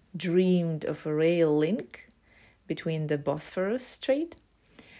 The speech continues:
Turkey opened the Marmaray Metro line in two thousand thirteen. So now you can take a metro, which will take you from one side to another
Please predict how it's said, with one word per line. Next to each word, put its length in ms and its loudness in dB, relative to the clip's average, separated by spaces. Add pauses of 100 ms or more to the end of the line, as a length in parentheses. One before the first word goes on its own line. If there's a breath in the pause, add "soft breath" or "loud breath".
(380 loud breath)
Turkey 420 6
opened 460 4
the 440 2
Marmaray 960 4
Metro 680 -2
line 500 -6
in 460 -8 (260)
two 120 -2
thousand 480 -6
thirteen. 640 -8 (720 loud breath)
So 300 0
now 360 2
you 180 -6
can 240 -6
take 320 -2
a 100 0
metro, 680 -2 (100)
which 300 -10
will 200 -4 (120)
take 400 -2
you 140 -8
from 260 -8
one 220 -4
side 520 -8
to 180 -10
another 520 0